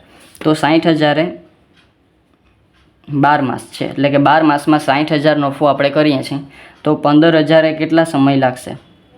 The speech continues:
બરાબર છે? પંદર હજાર નફો કરવા માટે કેટલો સમય લાગશે? તો પંદર હજાર એને ગુણ્યા બાર ભાગ્યા સાઠ હજાર. તો ત્રણ માસ. બરાબર છે? તો આ શું આવશે? ત્રણ માસ. તો આ થઈ જશે, આપણે ચોથા વર્ષમાં માત્ર ત્રણ માસનો નફો જોશે.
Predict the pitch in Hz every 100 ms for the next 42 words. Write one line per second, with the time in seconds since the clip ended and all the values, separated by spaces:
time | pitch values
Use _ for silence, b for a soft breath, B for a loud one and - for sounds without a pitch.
0 | _ 139 147 165 165 185 156 156 156 156
1 | 160 143 139 147 143 139 131 131 143 151
2 | 156 151 131 143 165 B B - 151 147
3 | 135 131 - 143 156 147 139 156 156 -
4 | 139 139 135 135 131 123 123 135 151 160
5 | 139 131 123 127 127 113 - - - -
6 | - B B B B B B B - 160
7 | 160 147 131 104 87 - - _ - 143
8 | 147 143 180 165 139 143 160 143 127 -
9 | 160 165 - 131 127 151 - - _ _
10 | _ _ _ _ _ _ 135 117 - -
11 | - b b _ _ - - - 143 -
12 | - 151 160 151 143 139 135 135 151 147
13 | 143 156 139 135 143 139 131 - 143 143
14 | 143 147 139 135 139 143 123 131 131 -
15 | - -